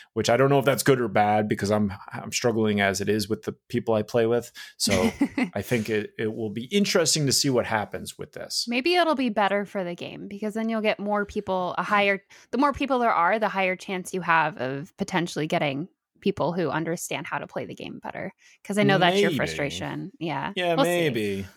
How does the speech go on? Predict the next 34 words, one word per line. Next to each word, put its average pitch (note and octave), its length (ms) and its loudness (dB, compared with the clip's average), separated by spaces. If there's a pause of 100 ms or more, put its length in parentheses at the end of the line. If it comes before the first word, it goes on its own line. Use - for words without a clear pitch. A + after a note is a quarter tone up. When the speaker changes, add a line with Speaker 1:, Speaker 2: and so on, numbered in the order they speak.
Speaker 1:
I D3+ 80 2
think G3+ 200 2
to E3+ 120 0
really C#3+ 440 0
excel B2+ 340 0
in A#2+ 100 -4
it, A#2 100 -8
you B2 80 -12
just D#3+ 180 0
ha-, E3+ 240 2
have B2 180 -6
to, G#2 320 -4 (460)
you C#3 40 -12
kinda F#3 200 2
have E3+ 160 2
to C#3 80 4
have A#2 160 2
just A#2 200 0
a G#2 60 -2
team G#2+ 320 0
you F#2+ 80 -2
play D#2+ 320 -10
with. - 320 -18
I B2+ 120 -4
think E3+ 180 0
that's F#3+ 180 4
the A#2+ 140 6
Speaker 2:
Mm-hmm. A2+ 100 2
Speaker 1:
main G2+ 320 0
way G#2+ 160 -2
to G#2 80 -6
play A#2 220 -2
this A2 200 -4
game. A2 380 -2